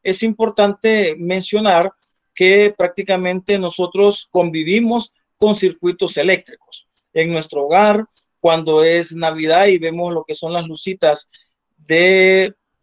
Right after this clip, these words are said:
nuestro árbol de Navidad, vemos y podemos ejemplificar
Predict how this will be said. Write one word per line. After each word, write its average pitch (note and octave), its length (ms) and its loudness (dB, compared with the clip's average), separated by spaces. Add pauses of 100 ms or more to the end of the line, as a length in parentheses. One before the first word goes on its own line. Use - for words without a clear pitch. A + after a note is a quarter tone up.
nuestro E3 420 -2
árbol F3+ 320 2
de D#3+ 120 -6
Navidad, F#3 440 2 (320)
vemos F#3 460 -2
y G3 80 -4
podemos E3+ 580 -2
ejemplificar E3+ 880 -4